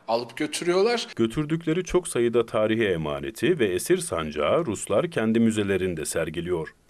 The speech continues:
Speaker 1: Rus Çarlığı'nın merkezi olan Saint Petersburg şehrinde, e, Hermitage ve Askeri Topçu müzelerinin, e, içerisinde bulunuyor. Bir kısmı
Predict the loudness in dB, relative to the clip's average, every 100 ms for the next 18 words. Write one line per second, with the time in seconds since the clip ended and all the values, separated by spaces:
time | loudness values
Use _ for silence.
0 | -6 -2 0 0 2 0 0 -2 -2 -2
1 | -2 -4 0 2 2 0 -2 -6 -4 -4
2 | -2 -2 -2 -4 -6 -10 -6 -2 0 2
3 | 2 2 0 -2 -16 -18 -18 -14 -4 -2
4 | 0 0 0 -2 -6 -4 -4 -2 -2 -2
5 | -2 0 -2 -4 -2 -4 -4 -4 -2 2
6 | 2 2 0 0 -2 -4 -14 -20 -20 -8
7 | -2 2 2 2 0 0 0 0 0 2
8 | 2 2 0 -2 -2 -4 -2 -2 0 0